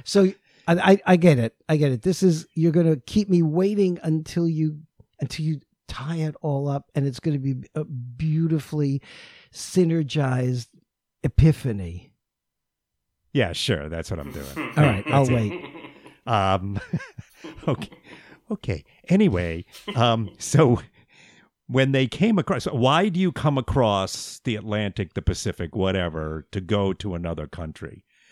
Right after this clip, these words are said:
Speaker 2: Whether it's the Canada, the, the United States, Mexico, whatever. Why would they do that? Or South America? Why would they do that? Probably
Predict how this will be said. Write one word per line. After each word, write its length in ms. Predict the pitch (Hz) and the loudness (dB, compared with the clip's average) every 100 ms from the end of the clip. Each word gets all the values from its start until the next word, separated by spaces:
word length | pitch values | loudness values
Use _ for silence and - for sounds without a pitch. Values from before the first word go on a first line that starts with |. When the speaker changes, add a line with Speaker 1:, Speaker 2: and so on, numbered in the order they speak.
| _ - | _ -4
Speaker 2:
Whether 360 | 107 101 95 | 0 0 0
it's 640 | 101 95 90 - - - - | -2 -4 -4 -6 -8 -8 -8
the 460 | 110 95 90 85 - | -6 -4 -6 -10 -6
Canada, 400 | 139 123 104 101 | -2 0 0 -2
the, 80 | 92 | -4
the 180 | 87 90 | -6 -6
United 380 | 92 98 87 82 | -4 -4 -6 -8
States, 420 | - 90 82 - | -8 -8 -8 -10
Mexico, 460 | 85 - 87 87 78 | -10 -10 -12 -10 -10
whatever. 260 | 80 78 | -10 -8
Why 200 | 90 110 | -6 -4
would 160 | 104 98 | -4 -4
they 100 | 120 | -2
do 180 | 202 180 | 0 0
that? 140 | 131 | 0
Or 100 | 110 | -4
South 320 | - 117 95 90 | -4 -4 -6 -6
America? 500 | 87 82 76 - - _ _ _ _ _ _ - | -8 -8 -10 -12 -16 _ _ _ _ _ _ 0
Why 140 | 117 | 4
would 120 | 113 | 4
they 120 | 104 | 2
do 160 | 98 101 | 2 2
that? 180 | 95 - | 2 2
Probably 240 | 160 147 | 4 4